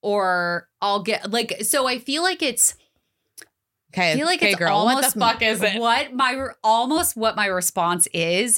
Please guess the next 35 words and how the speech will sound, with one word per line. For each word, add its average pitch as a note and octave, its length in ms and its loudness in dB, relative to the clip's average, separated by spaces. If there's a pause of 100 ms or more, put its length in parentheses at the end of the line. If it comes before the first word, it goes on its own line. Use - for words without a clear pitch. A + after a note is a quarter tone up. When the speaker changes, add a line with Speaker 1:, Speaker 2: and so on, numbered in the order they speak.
Speaker 1:
is G3 200 -2
that F3+ 220 0
I F3+ 140 0
want F3+ 300 0
it F3 80 -10
to F3+ 100 -4
be E3+ 160 -2
my D#3+ 180 0
choice. - 600 -2 (1000)
I F#3 140 -4
Speaker 2:
But A#3 100 2
Speaker 1:
think C4 120 4
Speaker 2:
isn't C#4+ 140 0
it F4 160 2
always B3 380 0
your F#4 100 0
choice? G4 280 0
Speaker 1:
it's - 200 0
not. A#3+ 400 -2 (260)
Speaker 2:
Why? C4+ 520 0 (140)
Speaker 1:
Because B3 320 -2
I A#3+ 140 0
feel E4 340 -2
like B3 200 -2
sometimes F#3 960 -2
when F#3 140 -2
people G3+ 300 -4
are F#3+ 100 0
like, F3 240 0
"You A3 180 -2
need A3+ 200 -2
to F#3+ 60 -6
eat," E3+ 380 -4
it's F#3 160 -4
like, F#3 240 -2